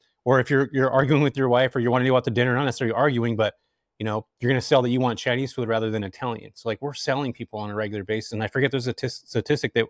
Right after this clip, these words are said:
I read. It was, like, on average, we're sold, like, four hundred seventy-nine times a day. And that's including, like, our own family, you know, and regular decisions that we make on a regular basis. So I feel like sales is just such an important piece of the puzzle,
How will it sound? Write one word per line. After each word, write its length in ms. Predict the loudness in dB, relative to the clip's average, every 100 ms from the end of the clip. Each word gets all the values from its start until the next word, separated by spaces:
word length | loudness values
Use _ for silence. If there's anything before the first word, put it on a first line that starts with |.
| -2
I 40 | -2
read. 260 | 0 0
It 40 | -2
was, 140 | -2
like, 220 | -4 -6 _ _ _ _ -4
on 120 | -2
average, 320 | 0 0 0
we're 140 | -2 -4
sold, 340 | -2 -4 -2
like, 160 | -4 -6
four 280 | -4 -2 0
hundred 260 | -2 -4
seventy-nine 560 | 0 0 0 -2 -2 -4
times 300 | -6 -6 -6
a 40 |
day. 260 | -2 -2 -2
And 80 | -6
that's 160 | -8
including, 340 | -10 -6 -6 -4
like, 100 | -6
our 80 |
own 100 | -10
family, 520 | -8 -8 -6 -8 -10 -14 _ _ _ _
you 100 | -10
know, 200 | -6 -6
and 120 | -8 -10 _ _ _ _ _ _ _
regular 320 | 0 2 0
decisions 480 | -2 -4 -4 -4 -6
that 100 | -6
we 100 | -4
make 220 | -4 -4
on 80 | -4
a 40 |
regular 240 | -4 -6 -6
basis. 340 | -8 -8 -8
So 280 | 0 0 -2 _ _ _ 0
I 60 |
feel 120 | 2
like 100 | 2
sales 300 | 2 2 2
is 40 | -2
just 220 | -6 -4
such 180 | -6 -4
an 80 | -6
important 380 | -4 -6 -6
piece 240 | -8 -8 -8
of 80 | -8
the 80 |
puzzle, 500 | -8 -4 -4 -4 -6